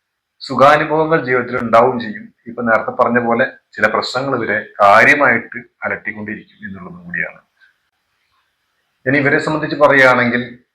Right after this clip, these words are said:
എല്ലാ സുഖാനുഭവങ്ങളും ഇവർക്ക് ലഭിക്കും. ഇവര് കാരണം കുടുംബത്തിനും ഭർത്താവിനും മക്കൾക്കും ഏറ്റവും നല്ല കാര്യങ്ങൾ ഉണ്ടാവാൻ സാധ്യത കൂടുതലാണ്. ഇവർക്ക് എപ്പോഴും കുടുംബത്തിനും ഭർത്താവിനും വേണ്ടിയിട്ടുള്ള ആ ഒരു ജീവിതമായിരിക്കും ഇവർ ഒഴിഞ്ഞു വെച്ചിരിക്കുന്നത്.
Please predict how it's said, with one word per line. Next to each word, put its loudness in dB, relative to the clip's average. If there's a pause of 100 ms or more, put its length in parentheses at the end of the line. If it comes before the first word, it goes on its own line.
എല്ലാ 6
സുഖാനുഭവങ്ങളും 0
ഇവർക്ക് -10
ലഭിക്കും. -8
ഇവര് -4
കാരണം 2
കുടുംബത്തിനും -6
ഭർത്താവിനും 0
മക്കൾക്കും -6 (380)
ഏറ്റവും -12 (300)
നല്ല 4
കാര്യങ്ങൾ 2
ഉണ്ടാവാൻ -2
സാധ്യത -8
കൂടുതലാണ്. -16 (640)
ഇവർക്ക് 0
എപ്പോഴും -4
കുടുംബത്തിനും -2
ഭർത്താവിനും 0
വേണ്ടിയിട്ടുള്ള -10 (280)
ആ -2
ഒരു -8 (380)
ജീവിതമായിരിക്കും -4
ഇവർ -12
ഒഴിഞ്ഞു -12
വെച്ചിരിക്കുന്നത്. -18